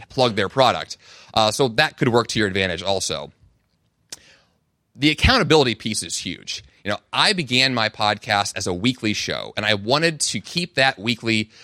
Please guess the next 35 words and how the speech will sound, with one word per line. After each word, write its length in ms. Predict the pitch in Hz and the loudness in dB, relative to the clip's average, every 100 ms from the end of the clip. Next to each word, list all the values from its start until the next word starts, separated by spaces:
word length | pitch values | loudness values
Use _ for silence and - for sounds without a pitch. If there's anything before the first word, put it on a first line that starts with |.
| - | -2
uh, 200 | 107 104 - - | 0 0 -2 -2
indefinitely. 640 | 135 135 135 101 80 60 90 | 0 2 2 0 -10 -10 -2
That 180 | 120 | 0
was 120 | 135 131 | 0 2
my 140 | 123 | 0
goal 400 | 123 107 87 82 _ | 2 2 2 -4 _
in 100 | 117 | -4
the 80 | 107 | -2
beginning, 460 | 101 87 107 82 80 | -2 0 0 0 -4
and 100 | 110 | -2
that 100 | 170 | 0
was 140 | 185 | 2
my 180 | 147 123 - | 2 0 2
own 280 | 143 170 | 4 4
accountability 600 | 156 - 135 123 120 113 | 2 0 -2 2 2 0
piece 260 | 113 110 101 | -2 -6 -6
for 120 | - | -6
myself. 600 | 85 78 - 85 57 - _ _ _ _ _ | -6 -6 -4 -4 -6 -16 _ _ _ _ _
But 140 | 123 | 0
once 240 | 113 196 220 | 2 2 2
I 80 | 160 | 2
brought 220 | 156 139 | 4 4
on 160 | 117 | 2
sponsors 760 | 107 - 170 208 - 101 101 - | -2 0 0 0 -2 -2 -4 -6
and 260 | 104 110 104 | -2 0 2
then 140 | 113 | 0
I 20 | 107 | 0
had 300 | 104 95 - | -2 -4 -6
contracts 680 | 151 185 208 127 107 104 - | 0 0 0 2 2 0 0
that 100 | 110 | 2
I 80 | |
had 100 | 110 | 2
signed 400 | 98 120 107 110 | 0 0 2 0
so 100 | 107 95 | -4 -4
that 200 | 101 | -4